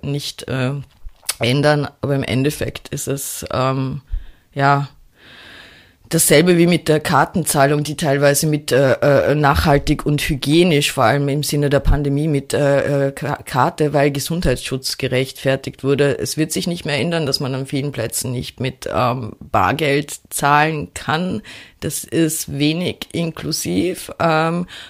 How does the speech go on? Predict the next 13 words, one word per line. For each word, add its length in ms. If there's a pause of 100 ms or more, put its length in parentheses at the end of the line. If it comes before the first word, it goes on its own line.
(140)
und 240
es 180
ist 200
auch 260
ein 240
Schritt 360
mehr 460
in 320
die 280
Richtung 880
der, 460
ähm, 640
totalen 800